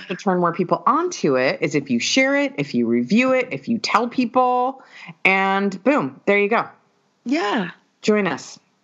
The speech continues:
Speaker 2: 'Cause like I said before, you guys listen 'cause you guys, like, do it on the side, like, but do it on the reviews.
Speaker 1: Yeah.
Speaker 2: <laughs>
Speaker 1: Come on. Um, I mean, in fairness, it's been a month.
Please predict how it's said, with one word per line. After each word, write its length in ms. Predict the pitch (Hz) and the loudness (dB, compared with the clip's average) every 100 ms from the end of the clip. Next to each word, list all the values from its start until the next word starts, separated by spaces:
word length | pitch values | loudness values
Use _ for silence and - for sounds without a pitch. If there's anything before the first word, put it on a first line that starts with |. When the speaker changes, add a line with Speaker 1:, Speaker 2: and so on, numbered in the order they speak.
| _ _ - | _ _ -2
Speaker 2:
'Cause 120 | 302 | 0
like 120 | 339 | 2
I 60 | 349 | 0
said 180 | 359 - | 0 0
before, 320 | 359 - 214 | 0 2 0
you 180 | 277 285 | 2 0
guys 280 | - 359 294 | 0 -2 0
listen 320 | 285 370 403 | -2 0 0
'cause 220 | 330 311 | 0 0
you 60 | 269 | 0
guys, 280 | 302 302 - _ - - - - - | 0 -2 -4 _ -20 -20 -20 -8 0
like, 220 | 208 185 - - _ - - 143 | 2 0 -8 -20 _ -10 -8 -4
do 200 | 147 190 | 2 2
it 80 | 247 | 2
on 140 | 247 214 | 2 0
the 80 | |
side, 560 | 190 208 277 240 226 285 _ _ | 2 2 2 2 0 -4 _ _
like, 260 | 214 196 185 | 0 0 2
but 220 | 202 - - | -2 -2 -2
do 200 | 175 233 | 0 2
it 100 | 269 | 2
on 160 | 277 269 | 2 2
the 80 | 262 | 0
reviews. 800 | 277 294 415 622 120 - - - _ | 0 2 0 0 -4 -6 -10 -12 _
Speaker 1:
Yeah. 320 | 208 294 415 370 - - _ | 2 2 2 -2 -10 -20 _
Speaker 2:
<laughs> 280 | - - | -14 -12
Speaker 1:
Come 220 | - - 151 | -4 0 0
on. 540 | 139 147 139 110 - _ - - - - - - - - - - | 0 -2 -2 -4 -8 _ -20 -20 -20 -18 -18 -18 -18 -14 -6 -2
Um, 460 | 208 220 254 220 220 - 698 - _ - | -2 -2 -2 -2 -4 -2 -2 -2 _ -2
I 60 | 220 | -2
mean, 180 | 226 214 | -2 -4
in 100 | 214 | -2
fairness, 540 | 247 220 220 247 240 - | 0 0 0 -4 -6 -4
it's 180 | 180 170 | -4 -2
been 160 | 143 135 | -2 0
a 40 | |
month. 280 | 120 - | 0 -4